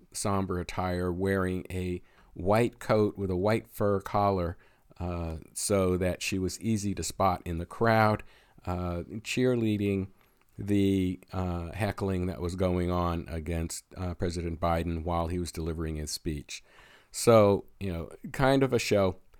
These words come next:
and not to, you know, be,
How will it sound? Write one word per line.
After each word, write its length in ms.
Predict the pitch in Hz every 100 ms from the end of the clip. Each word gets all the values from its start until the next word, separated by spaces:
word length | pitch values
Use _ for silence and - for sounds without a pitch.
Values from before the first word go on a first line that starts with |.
| _ _
and 880 | 101 98 95 92 90 92 90 76 80
not 420 | 98 107 107 113 -
to, 500 | 113 104 101 95 92 -
you 120 | 95
know, 140 | 76 65 - _ 95
be, 480 | 98 104 101 98 98